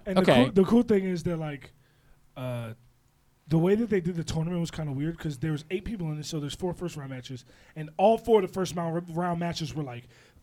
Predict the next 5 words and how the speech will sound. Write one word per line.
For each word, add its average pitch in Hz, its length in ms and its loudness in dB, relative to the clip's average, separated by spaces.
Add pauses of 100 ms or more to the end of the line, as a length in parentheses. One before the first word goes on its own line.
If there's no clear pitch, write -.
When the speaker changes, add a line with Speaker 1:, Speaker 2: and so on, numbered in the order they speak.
Speaker 1:
fifteen 254 600 4
minutes. 226 440 0
They 196 120 -6
were 156 140 -8
crazy, 233 840 -2